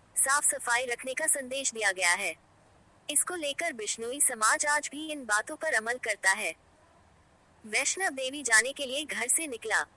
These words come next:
रमेश का कहना है कि कोई भी माता पिता बच्चों को गैंगस्टर नहीं बनना चाहता है और न ही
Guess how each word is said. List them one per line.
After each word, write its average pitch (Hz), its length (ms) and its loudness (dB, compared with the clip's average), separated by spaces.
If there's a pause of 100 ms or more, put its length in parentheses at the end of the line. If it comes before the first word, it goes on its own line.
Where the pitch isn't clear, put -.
(160)
रमेश 240 360 -2
का 349 100 -6
कहना 277 300 -2
है 285 140 -2
कि 320 140 -12
कोई 277 260 -8
भी 277 140 -12
माता 214 300 0
पिता 233 280 -4
बच्चों 285 340 -6
को 320 140 -8
गैंगस्टर 233 420 -2
नहीं 277 240 -8
बनना 247 280 0
चाहता 190 400 2
है 196 220 0
और 302 160 -2
न 269 80 -6
ही 285 200 -4